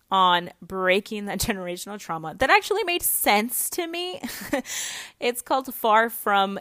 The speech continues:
a Tree, and it should also be on Disney Plus. I'm pretty sure I saw it on there. So here are my final thoughts. Do I recommend watching Encanto? Sure. The movie is growing on me. My daughter is obsessed with it. She knows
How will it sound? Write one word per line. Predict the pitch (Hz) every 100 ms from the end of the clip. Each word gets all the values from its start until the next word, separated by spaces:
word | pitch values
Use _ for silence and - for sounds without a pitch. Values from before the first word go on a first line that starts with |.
| -
a | 165 175
Tree, | 170 - 175 156
and | 160
it | 196
should | 220
also | 139 190 202
be | 180
on | 156
Disney | 151 156 160
Plus. | - -
I'm | 160
pretty | - 202 185
sure | 165
I | 147
saw | 160 90 85
it |
on | - 101
there. | 90 196 - _ _ - - - _
So | - 208
here | 214 233
are | 220 202
my | 196 185
final | 180 165 156
thoughts. | 147 160 - - -
Do | 226
I | 226
recommend | 240 247 240 247 247 254 254
watching | 233 220 -
Encanto? | 226 214 - 190 196 196 190 185 190 185 _ _ - -
Sure. | - - - - - - -
The | 196
movie | 233 254 285
is | 277 226
growing | - 185 185 175 160 156 147
on | 123 131 123
me. | 87 71
My | 117 156
daughter | 160 151 160
is | 156
obsessed | 156 269 277
with | 277 247
it. | 226 190
She | -
knows | 170 160 165